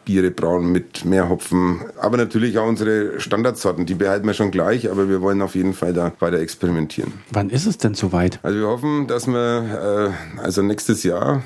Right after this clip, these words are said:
Speaker 1: im Mai, Juni soll der erste Tropfen fließen aus der neuen Brauerei.
Speaker 2: Ich habe jetzt auch noch einen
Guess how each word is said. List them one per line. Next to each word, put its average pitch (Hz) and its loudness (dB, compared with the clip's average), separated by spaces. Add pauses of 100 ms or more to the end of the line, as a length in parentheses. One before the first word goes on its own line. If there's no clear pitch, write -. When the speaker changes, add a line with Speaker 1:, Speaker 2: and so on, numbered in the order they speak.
Speaker 1:
im 101 0
Mai, 95 2
Juni 120 2 (120)
soll - 2
der 92 4
erste 85 -2
Tropfen 85 0
fließen 80 -2
aus 78 -6
der 87 2
neuen 80 2
Brauerei. 65 0 (240)
Speaker 2:
Ich - 0
habe 131 2
jetzt 127 0
auch 123 0
noch 117 0
einen 110 0